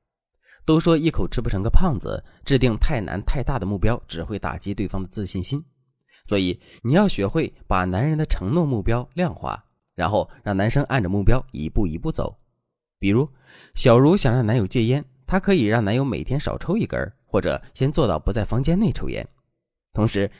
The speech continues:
在对方有所改变的时候，小茹也要做出相应的回应。正向的肯定和鼓励能帮助他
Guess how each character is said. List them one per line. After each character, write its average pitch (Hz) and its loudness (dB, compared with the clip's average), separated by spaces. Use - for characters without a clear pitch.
在 147 2
对 147 4
方 143 4
有 139 2
所 165 2
改 - -4
变 156 6
的 117 0
时 80 -6
候， 73 -4
小 76 -4
茹 87 -2
也 82 -2
要 78 -4
做 98 -4
出 104 -4
相 143 -2
应 151 -2
的 98 -2
回 - -8
应。 131 -4
正 214 6
向 180 2
的 180 0
肯 - 2
定 147 2
和 185 -4
鼓 - -10
励 - -6
能 104 -2
帮 175 4
助 92 -2
他 78 -4